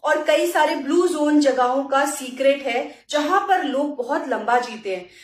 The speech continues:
वहां पर average life एटी फ़ाइव above है आज भी। और इन जगह के लोग जो होते हैं, वो कुछ basic चीजों से जुड़े होते हैं,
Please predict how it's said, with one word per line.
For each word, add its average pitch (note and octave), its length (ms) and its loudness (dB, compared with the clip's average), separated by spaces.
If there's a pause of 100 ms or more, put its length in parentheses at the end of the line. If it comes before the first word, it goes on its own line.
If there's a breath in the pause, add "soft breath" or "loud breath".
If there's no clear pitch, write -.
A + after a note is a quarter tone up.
(120 loud breath)
वहां E4+ 260 2
पर F4+ 100 4
average C#4 600 0
life C4 360 2
एटी C4 280 -4
फ़ाइव C4 400 -2
above A3+ 380 -2
है C4 320 -4
आज A#3+ 320 2
भी। G3 500 -16 (400 soft breath)
और D#4+ 200 4 (180)
इन F4 80 0
जगह D#4+ 300 2
के D4+ 200 -4
लोग C4+ 540 0
जो B3+ 200 0
होते A#3+ 320 -4
हैं, C4+ 360 -6 (200 loud breath)
वो G4 80 -4
कुछ G4+ 260 0
basic C#4 420 -4
चीजों C4+ 240 -2
से D4 120 -4
जुड़े B3 260 -2
होते A3+ 280 -6
हैं, C4+ 220 -6